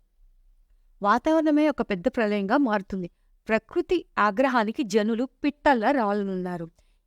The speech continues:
ఇక ఈ రెండు వేల ఇరవై ఐదో సంవత్సరంలో కానీ, ఆ తర్వాత కానీ ఆడవారు క్రీడల్లో ముందుంటారు. గొడవలు ముగిసి సముద్రంపై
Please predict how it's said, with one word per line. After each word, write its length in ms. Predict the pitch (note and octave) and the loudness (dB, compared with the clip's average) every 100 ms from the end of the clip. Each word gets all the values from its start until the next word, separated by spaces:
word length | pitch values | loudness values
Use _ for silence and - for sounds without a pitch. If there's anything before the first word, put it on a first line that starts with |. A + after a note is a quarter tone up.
| - | -6
ఇక 220 | F#4 - D4 | -2 0 2
ఈ 120 | E4+ | 2
రెండు 240 | B3 G#3+ | 2 2
వేల 200 | B3 E4 | 2 2
ఇరవై 260 | E4 B3 C4 | 2 2 2
ఐదో 140 | C4 | 0
సంవత్సరంలో 540 | B3+ A3 - G#3 G3 F#3 | -2 -4 -2 -4 -2 -4
కానీ, 360 | F#3 F#3+ E4+ - _ _ _ - | -2 -4 -4 -10 _ _ _ -4
ఆ 100 | D4 | -2
తర్వాత 480 | - A3 A3+ D4+ D4+ | 0 -2 0 0 0
కానీ 320 | A#3+ A3 A3+ - | -2 -2 -4 -2
ఆడవారు 480 | G#3 C4 B3+ G#3 | 0 0 0 -2
క్రీడల్లో 640 | G#3+ - A#3+ A#3+ G#3+ G3+ D#4+ _ _ _ | -6 -4 -2 0 0 0 -4 _ _ _
ముందుంటారు. 720 | D#4 D#4 C4 F#3+ F#3+ F3+ E3+ _ _ _ _ - G#3+ | 0 2 0 -2 -4 -4 -12 _ _ _ _ -4 0
గొడవలు 540 | A#3 D4 D#4 C#4 C4+ _ _ _ _ _ _ - | 2 2 0 -2 -8 _ _ _ _ _ _ -6
ముగిసి 400 | A3 B3+ C4 E4 | -2 -2 -2 -2
సముద్రంపై 640 | C#4 A#3+ A#3+ C4+ B3 C4 | 2 2 2 0 0 -4